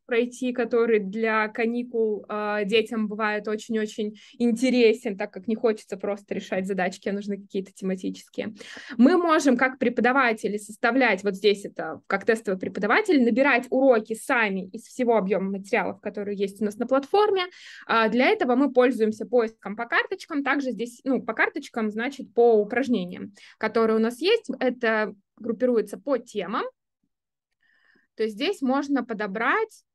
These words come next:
а, например, да, вот П В П Р здесь нет, но вот, например, если мы теорию щелкнем,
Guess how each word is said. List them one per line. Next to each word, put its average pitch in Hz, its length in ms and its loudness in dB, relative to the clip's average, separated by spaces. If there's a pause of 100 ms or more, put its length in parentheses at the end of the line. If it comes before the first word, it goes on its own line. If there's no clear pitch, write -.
(360)
а, 233 420 -2
например, 226 720 -4 (100)
да, 202 220 -6
вот 185 180 -8
П 208 80 -4
В 208 160 -4
П 208 120 -4
Р 202 100 -2
здесь - 240 -12
нет, 494 160 2
но 285 100 -2
вот, 240 120 -2
например, 226 340 -2
если 226 180 -4
мы 214 140 0
теорию 381 480 0
щелкнем, 285 640 -6